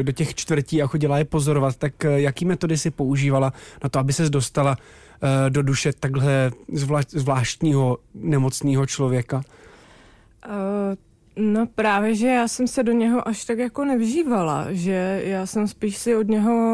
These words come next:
Speaker 2: jako odst-, udržovala odstup vlastně i od těch postav. Tak oni jsou vlastně hozený do extrémní situace, ze které není východisko. A právě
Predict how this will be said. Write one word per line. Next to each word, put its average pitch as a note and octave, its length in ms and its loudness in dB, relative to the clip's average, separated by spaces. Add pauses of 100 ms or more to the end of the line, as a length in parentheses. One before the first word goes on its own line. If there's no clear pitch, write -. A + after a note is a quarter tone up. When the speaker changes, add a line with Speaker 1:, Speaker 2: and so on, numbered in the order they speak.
(360)
Speaker 2:
jako G#3 360 -4
odst-, - 640 -10
udržovala A3 720 0
odstup - 500 -8
vlastně F#3+ 600 -4
i F#3 80 -4
od G3+ 160 -2
těch - 380 -4 (160)
postav. - 540 -6 (480)
Tak G#3 160 -4
oni G#3+ 180 4
jsou A#3 220 0
vlastně A3+ 440 0
hozený A3 500 2
do A3 120 0
extrémní G#3+ 640 -2
situace, G3 840 -2
ze G3+ 180 -2
které G3 320 -2
není G3 240 2
východisko. F#3 840 -2 (840)
A G#3 280 2
právě G#3+ 440 0